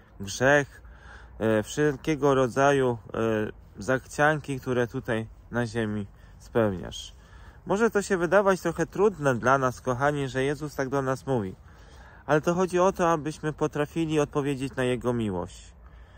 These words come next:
Tak jak On odpowiedział na miłość swojego Ojca i tą miłością ofiaruje się każdemu z nas. Jezus chce, abyśmy, no właśnie, byli przy Nim, abyśmy, idąc za Nim,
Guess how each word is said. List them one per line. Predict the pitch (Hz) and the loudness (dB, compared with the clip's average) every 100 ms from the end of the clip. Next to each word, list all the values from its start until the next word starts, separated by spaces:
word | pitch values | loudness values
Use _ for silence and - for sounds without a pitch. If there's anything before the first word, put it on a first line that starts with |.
| - - | -18 -4
Tak | 135 135 | -2 2
jak | 139 | 0
On | - 147 147 170 185 - | 0 4 6 4 0 -4
odpowiedział | - 131 139 135 143 135 139 | -6 -4 0 0 0 0 0
na | 131 | 0
miłość | 135 143 135 - | 0 0 -2 -2
swojego | - 127 127 113 117 120 | -2 2 2 2 2 2
Ojca | 143 147 - 139 | 0 -2 -2 -2
i | 135 | -2
tą | - 160 | -2 -4
miłością | 160 151 151 160 - 160 147 | -2 0 0 -2 -4 -4 -2
ofiaruje | 139 139 139 151 143 143 135 - - - - - - | -4 -2 -2 0 2 2 0 -10 -20 -20 -20 -20 -18
się | - 139 135 131 - | -2 0 0 -2 -4
każdemu | 131 117 131 123 120 | -4 0 0 2 0
z | 110 | -2
nas. | 107 90 - - - - - - - - | -2 -2 -6 -18 -20 -20 -20 -20 -18 0
Jezus | 135 139 143 | 2 2 -2
chce, | - - 165 139 | -6 2 6 6
abyśmy, | 113 110 - 127 143 160 - - - - - | 4 -2 -6 -2 0 0 -4 -20 -20 -14 -6
no | 117 | -2
właśnie, | 151 - 151 | -2 -2 -6
byli | 143 160 143 139 | -2 -2 -2 -6
przy | - 127 107 | -6 -4 -2
Nim, | 98 95 - - - - - - | -4 -8 -12 -18 -20 -20 -10 -2
abyśmy, | 131 139 131 135 147 | 0 0 -2 -4 0
idąc | 175 165 139 | 2 2 0
za | 113 135 127 | 2 2 2
Nim, | 139 170 | 0 -4